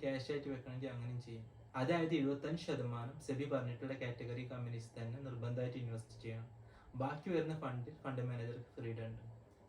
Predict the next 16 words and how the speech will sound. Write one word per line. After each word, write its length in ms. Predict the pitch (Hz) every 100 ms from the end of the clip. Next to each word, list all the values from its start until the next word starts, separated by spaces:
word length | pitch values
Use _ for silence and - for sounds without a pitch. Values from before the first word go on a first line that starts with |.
| -
ഇനി 100 | 175 190
ലാർജ് 300 | 147 143 143
and 100 | 151 147
mid 100 | 147 -
cap 140 | 143 143
fund 160 | 139 135
നോക്കാം. 300 | 117 - - - - - - - -
ഇവിടെ 180 | 170 202 175
സെബി 200 | 156 165
റൂൾ 120 | 143 139
പ്രകാരം 380 | 131 120 120 127 143
ലാർജ് 240 | 135 147 -
ക്യാപ് 180 | 147 139 135
കമ്പനീസിലും 500 | 120 117 113 131 139
മിഡ് 140 | 135 -
ക്യാപ് 180 | 139